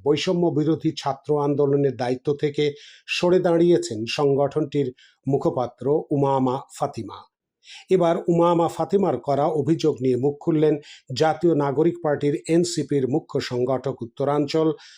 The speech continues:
সার্জিজ আলম। ঊনত্রিশে জুন শনিবার রাতে দেশের একটি বেসরকারি টেলিভিশন টক শোতে উপস্থাপকের প্রশ্নের জবাবে সার্জিজ আলম বলেন, "উমামা ফাতেমা যেসব অভিযোগ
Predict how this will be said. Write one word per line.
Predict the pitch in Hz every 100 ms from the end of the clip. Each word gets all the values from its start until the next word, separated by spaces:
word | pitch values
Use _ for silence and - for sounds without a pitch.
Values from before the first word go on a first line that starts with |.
| _
সার্জিজ | - 151 127 107 131 - - -
আলম। | 135 110 90 - _ _ _ 190
ঊনত্রিশে | 196 208 220 - 185
জুন | 135 175 113 131
শনিবার | 139 165 165 156 151
রাতে | 135 139 170 165
দেশের | 139 - 160
একটি | 143 147
বেসরকারি | 131 139 175 - 147 131
টেলিভিশন | 147 151 139 - 127
টক | 127 156 -
শোতে | 127 117 156 170 - - - 185
উপস্থাপকের | 175 220 - 196 185 - 165 -
প্রশ্নের | 160 - - 151
জবাবে | 120 139 143 135 147 147
সার্জিজ | - 139 117 160 139 127
আলম | 131 120 120
বলেন, | 127 139 160 160 - - - 160
"উমামা | 156 170 170
ফাতেমা | 160 170 170 190 123 113
যেসব | 127 147 160 143 170
অভিযোগ | 151 180 160